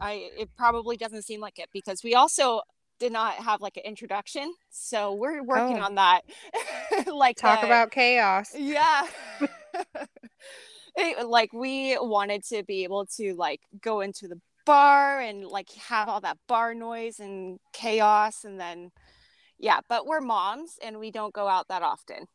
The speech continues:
Speaker 1: <laughs>
Speaker 2: Yeah, so we promise it's gonna be epic when it happens, but for now, like, just use your imagination.
Speaker 1: Yeah, yeah.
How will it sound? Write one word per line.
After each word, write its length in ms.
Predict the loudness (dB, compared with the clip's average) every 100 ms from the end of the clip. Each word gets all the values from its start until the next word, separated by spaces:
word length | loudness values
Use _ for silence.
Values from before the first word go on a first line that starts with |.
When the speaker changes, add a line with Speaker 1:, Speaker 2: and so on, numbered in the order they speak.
| _
Speaker 1:
<laughs> 100 | -4 -4 -8 -16 -8 0 0 2
Speaker 2:
Yeah, 340 | 4 4 0
so 360 | -4 0 0 0
we 120 | -4
promise 460 | 2 2 2 0
it's 140 | -2 -4
gonna 200 | -6 -4
be 160 | -4
epic 400 | 0 0 -2 -4
when 120 | -4 -6
it 100 | -4
happens, 680 | -4 -2 -2 -4 -6 -10 -4
but 220 | -4 -4
for 160 | -8 -4
now, 340 | -2 -2 -2
like, 220 | -4 -4
just 240 | -4 -6 -6
use 160 | -8
your 80 | -6
imagination. 600 | -6 -6 -8 -16 -16 -20 _ _ -8
Speaker 1:
Yeah, 440 | 6 8 8 4 -2 _
yeah. 340 | 2 4 4